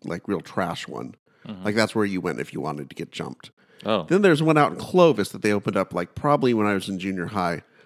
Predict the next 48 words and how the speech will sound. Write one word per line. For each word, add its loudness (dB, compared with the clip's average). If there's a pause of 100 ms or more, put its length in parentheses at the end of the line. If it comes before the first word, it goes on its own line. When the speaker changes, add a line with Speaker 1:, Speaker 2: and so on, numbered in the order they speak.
(100)
Speaker 1:
That -4
was, -4
like, -6
the -8
shishi, -6
like, -10
like, -14
Speaker 2:
Oh. 2
Speaker 1:
trendy -2
one -6
that -10
had -8
all, -4
like, -8
the -4
higher -4
end -8
sort -8
of -12
places. -14 (180)
Speaker 2:
Oh. -4 (260)
Speaker 1:
So 2
you 0
had 2
your, 0
your -2
range. -2
You, -14
you, -10 (240)
you -6
didn't -4
have -2
much -4
to -12
do 2 (760)
other 6
than 0
go 2
to 4
the 2
mall 4
and -6
kinda -4
just -8
hang -2
out. 0
So -2
especially -2